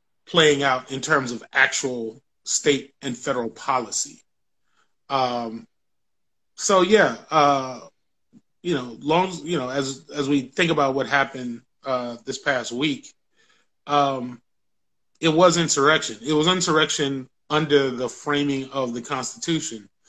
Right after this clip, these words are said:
under the, the clearly defined definition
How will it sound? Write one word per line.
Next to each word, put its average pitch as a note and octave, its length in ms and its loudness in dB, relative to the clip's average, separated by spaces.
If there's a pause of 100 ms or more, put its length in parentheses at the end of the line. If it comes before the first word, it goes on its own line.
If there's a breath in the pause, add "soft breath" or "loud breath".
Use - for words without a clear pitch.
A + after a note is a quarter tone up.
(320 soft breath)
under D3+ 220 2
the, B2+ 260 -2
the A#2+ 160 -8
clearly D#3+ 480 2
defined C3 840 -6
definition B2 800 -6